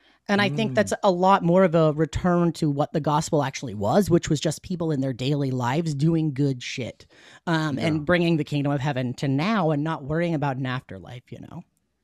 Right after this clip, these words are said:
Speaker 2: Yeah,
Speaker 1: I
Speaker 2: yeah.
Speaker 1: don't, I,
Speaker 2: Well
Speaker 1: I think
Speaker 2: said.
Speaker 1: that postmodernity doesn't really have a need,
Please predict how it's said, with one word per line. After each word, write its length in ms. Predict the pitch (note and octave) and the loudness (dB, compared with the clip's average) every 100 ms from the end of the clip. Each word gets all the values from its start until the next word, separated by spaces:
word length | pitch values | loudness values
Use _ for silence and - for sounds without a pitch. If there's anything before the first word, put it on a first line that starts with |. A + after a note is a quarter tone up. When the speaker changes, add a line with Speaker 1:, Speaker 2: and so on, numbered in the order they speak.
| _ | _
Speaker 2:
Yeah, 200 | A#2 C3 F#2+ A2 | -12 -12 -16 -10
Speaker 1:
I 160 | A#2+ | -4
Speaker 2:
yeah. 40 | F3+ | 0
Speaker 1:
don't, 200 | G3 - | 0 0
I, 120 | F#3 | -2
Speaker 2:
Well 140 | F#3+ A3 | 0 0
Speaker 1:
I 40 | |
think 300 | F#3 G#3 A3+ | -2 -2 -2
Speaker 2:
said. 0 | |
Speaker 1:
that 180 | F#3+ E3 _ - | -4 -8 _ -2
postmodernity 840 | A3 G3 - F#3+ D#3+ F3 F3 D#3 D#3 | 2 2 0 -2 0 -2 0 -2 -2
doesn't 340 | E3+ E3+ F3+ | 0 0 0
really 320 | E3 D#3+ D3+ C#3+ | 0 -2 0 -4
have 380 | - E3+ E3 | -6 -4 -4
a 60 | D#3 | -4
need, 680 | C#3 D3+ F3 D3+ A#2 G2+ | -4 -4 -4 -4 -4 -6